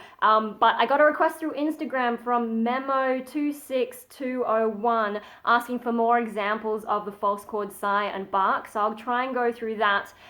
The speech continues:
Um, so the fir-, first one is the sigh, and that's the one you see a lot on the internet about how to find your false chord. And yeah, so if you think about a sigh, you're just like, <sighs> ah. And it's a sort of relaxing kind of, you're releasing a lot of,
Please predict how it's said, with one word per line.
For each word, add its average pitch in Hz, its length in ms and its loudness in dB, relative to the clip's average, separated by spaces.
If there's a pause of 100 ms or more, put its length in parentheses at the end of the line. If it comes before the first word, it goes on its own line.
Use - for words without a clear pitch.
(200)
Um, 240 440 4 (920)
so 294 200 6
the 294 100 6
fir-, 294 300 4
first 294 360 0
one 269 280 2
is 233 180 2
the 226 140 -6
sigh, 233 540 0
and 220 160 0
that's 226 160 0
the 233 60 -8
one 226 140 2
you 220 80 -2
see 220 160 -4
a 214 60 0
lot 208 120 0
on 214 120 0
the 208 80 -4
internet 202 240 -6
about - 180 -2
how 202 160 -4
to 196 60 -2
find 196 200 -4
your 185 100 -10
false 196 260 -4
chord. 240 340 0 (260)
And 208 260 -6 (200)
yeah, 226 300 2 (160)
so 294 360 6 (320)
if - 80 -2
you 330 60 2
think 359 140 6
about 320 180 6
a - 40 -2
sigh, 226 340 0
you're 202 80 -4
just 214 140 -8
like, 220 160 -2 (220)
<sighs> - 220 -20
ah. 247 920 4 (760)
And 240 100 -4
it's 254 140 -4
a 294 80 -6
sort 311 180 0
of 285 140 2
relaxing 233 580 0
kind 214 240 -2
of, 202 140 -4
you're 196 100 -4
releasing 202 460 -4
a 190 40 -8
lot 185 180 -4
of, 185 120 -6